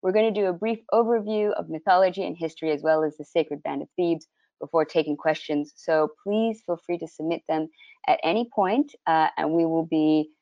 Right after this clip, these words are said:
addressing them in about thirty minutes. So with that great introduction, I'd like to start with you, Helena. Can you please give us sort of a brief overview of the most important aspects of Theban mythology?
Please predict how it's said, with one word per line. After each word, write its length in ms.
addressing 500
them 200
in 100
about 280
thirty 200
minutes. 360
So 280
with 120
that 240
great 200
introduction, 640
I'd 140
like 220
to 80
start 240
with 160
you, 160
Helena. 460
Can 120
you 180
please 320
give 180
us 380
sort 180
of 80
a 60
brief 360
overview 720
of 120
the 60
most 300
important 520
aspects 520
of 140
Theban 340
mythology? 680